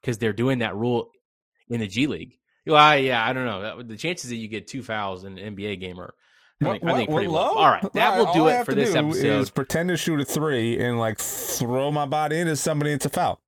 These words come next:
Speaker 2: That's it. That's it. I don't even have to make the three point.
Speaker 1: Tim, first you gotta dribble the ball,
Speaker 2: Oh,
Speaker 1: playing with the
Speaker 2: see,
Speaker 1: Monstars
Speaker 2: see,
Speaker 1: on the
Speaker 2: you
Speaker 1: court,
Speaker 2: doubt,
Speaker 1: pretty much.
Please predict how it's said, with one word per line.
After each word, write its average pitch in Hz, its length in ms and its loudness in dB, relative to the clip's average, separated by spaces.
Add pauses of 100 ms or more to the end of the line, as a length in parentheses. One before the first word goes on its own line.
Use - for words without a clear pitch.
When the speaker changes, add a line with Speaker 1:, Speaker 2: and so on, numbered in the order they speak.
(140)
Speaker 2:
That's 131 140 -2
it. 151 180 -2 (320)
That's - 120 -2
it. 185 140 0
I 139 100 0
don't 196 100 0
even 220 120 0
have 185 120 -4
to 175 60 -2
make 185 280 0
the 175 120 -2
three 180 220 0
point. 185 340 -2 (380)
Speaker 1:
Tim, 127 200 2
first 147 340 0
you 185 60 -2
gotta 165 180 8
dribble 135 300 4
the 117 80 2
ball, 107 360 6
Speaker 2:
Oh, 120 480 0
Speaker 1:
playing 156 360 6
with 143 160 6
the 127 80 4
Speaker 2:
see, 120 100 4
Speaker 1:
Monstars 135 500 6
Speaker 2:
see, 95 140 4
Speaker 1:
on 131 120 2
the 131 60 0
Speaker 2:
you 127 160 0
Speaker 1:
court, 101 120 2
Speaker 2:
doubt, 147 180 2
Speaker 1:
pretty 139 160 -2
much. 87 300 -8